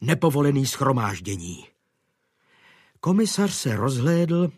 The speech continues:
a okamžitě velitele poznal podle trogloditích uherských knírů, několikrát zatočených jako prasečí ocásky. Vzpomněl si také, co mu kdysi radil Dedera.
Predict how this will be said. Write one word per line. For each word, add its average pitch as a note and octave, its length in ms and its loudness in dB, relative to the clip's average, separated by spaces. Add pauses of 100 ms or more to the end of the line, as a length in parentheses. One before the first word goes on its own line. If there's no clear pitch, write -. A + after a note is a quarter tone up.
a - 240 -2
okamžitě F3 840 2
velitele C3+ 580 2
poznal A#2+ 600 0
podle A#2+ 400 0 (100)
trogloditích C#3 1040 0
uherských A2+ 720 -4
knírů, C#3+ 680 0 (480)
několikrát B2+ 800 0
zatočených B2 880 -2 (180)
jako B2+ 220 -4
prasečí G#2+ 600 -6
ocásky. - 680 -10 (920)
Vzpomněl A3 720 0
si A#2+ 200 -6
také, A2 720 -6
co - 220 -2
mu D#3 160 2
kdysi D#3 460 -2
radil F#3 360 2
Dedera. D#3+ 600 -2